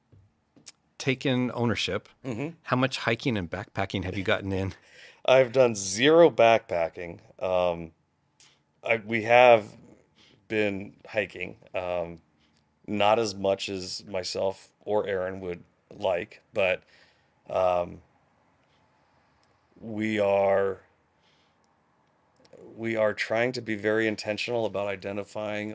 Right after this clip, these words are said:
Speaker 2: one day a week to not be winery and vineyard centric.
Speaker 1: Right.
Speaker 2: Um, we have not been incredibly successful in that endeavor. Um, but w-,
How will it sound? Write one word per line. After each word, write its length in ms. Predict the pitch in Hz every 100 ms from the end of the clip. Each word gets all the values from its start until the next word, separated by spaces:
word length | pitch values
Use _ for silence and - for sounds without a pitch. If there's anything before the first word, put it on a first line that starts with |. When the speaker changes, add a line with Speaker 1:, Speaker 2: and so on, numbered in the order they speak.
| 107
Speaker 2:
one 260 | 101 104
day 140 | 107 104
a 100 | 101
week 340 | 101 113 - _ -
to 460 | - 98 95 95 90 - - _
not 360 | 95 95 98 _
be 440 | 113 104 107 101 - 104
winery 600 | 107 104 113 110 110 113 107
and 120 | 101
vineyard 400 | 101 104 107 104
centric. 420 | 113 113 175 175 _ - _
Speaker 1:
Right. 140 | 107 95
Speaker 2:
Um, 400 | 90 90 87 90 _ _ _ _
we 160 | 110 101
have 160 | 95
not 260 | 92 98 101
been 140 | 101
incredibly 480 | 95 90 101 98 98
successful 640 | 90 87 - 101 - 131 131
in 60 |
that 120 | 127
endeavor. 440 | 131 131 135 165 165 _ - _
Um, 540 | - 95 95 90 90 92 _ _ _
but 360 | 127 113 - _ _ _ _ - _ _ _ _ _ _ _ _ _ _ _ _ _ _ _ _ _ _ _ _ _ _ _ - 76
w-, 200 | - 110